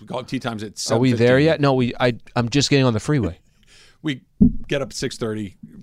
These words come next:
Speaker 1: or we leave at six thirty, get to go play golf. We're home about noon. I turn around, like, "Where, where, where's Michael?" "In bed, asleep." He, he was i-, asleep again by twelve fifteen. It's like, "What, what the heck?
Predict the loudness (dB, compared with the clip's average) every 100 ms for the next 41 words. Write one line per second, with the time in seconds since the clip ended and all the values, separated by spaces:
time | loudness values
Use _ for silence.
0 | -14 -10 -6 -4 -2 -2 -4 -10 -10 -8
1 | -8 -8 -10 -8 -10 -6 -6 -6 -8 -6
2 | -6 -6 -8 -8 -4 -2 -4 -8 _ _
3 | -8 -6 -6 -6 -4 -4 -6 _ _ -10
4 | -10 -6 -6 -6 -8 -6 -4 -4 -4 -4
5 | -4 -6 -10 -12 -2 0 2 0 -2 -4
6 | -4 -2 -2 -4 _ _ -4 2 4 4
7 | 2 -2 -4 -6 -4 -4 -4 -2 -2 -2
8 | -4 -8 -6 -4 -4 -4 -4 -4 -4 -6
9 | -6 -6 -4 -8 -8 -10 -12 _ -20 -20
10 | -20 -10 -6 -6 -4 -6 -6 _ _ -18
11 | -12 -10 -6 -6 -6 -14